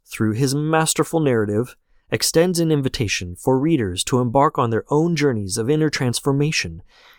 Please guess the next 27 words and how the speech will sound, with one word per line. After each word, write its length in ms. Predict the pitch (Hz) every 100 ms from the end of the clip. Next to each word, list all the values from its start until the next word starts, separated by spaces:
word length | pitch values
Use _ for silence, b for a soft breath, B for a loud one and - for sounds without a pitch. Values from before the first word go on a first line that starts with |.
| -
emphasizing 720 | 147 160 165 165 165 160 175
that 160 | 143 -
redemption 680 | 139 123 101 - 113 120 -
is 180 | 120 123
a 80 | 139
timeless, 640 | - 101 95 95 - - -
evolving 460 | 117 113 110 139 143
process 600 | 113 92 - 87 - - _ _ _ -
rooted 420 | 120 131 147 156
in 120 | 135
the 60 | 147
complexities 840 | 165 151 110 - 104 101 104 - - _ -
of 100 | 117
the 80 | 131
human 300 | 110 101 117
spirit. 500 | - 104 76 - - _ _ _ _ _ _ _ _ _ _
Furthermore, 680 | 113 120 156 139 98 110 - _ _ _ _ 127
the 120 | 120
archetype 460 | 113 - 131 120
delves 360 | 123 107 95 -
into 240 | 98 -
the 120 | 110 -
intricate 500 | 127 120 - 131 -
interplay 580 | 123 107 - 92 87 -
between 320 | 113 - 110
individual 520 | 135 131 131 127 127
transformation 840 | 135 - 107 - 135 107 - 113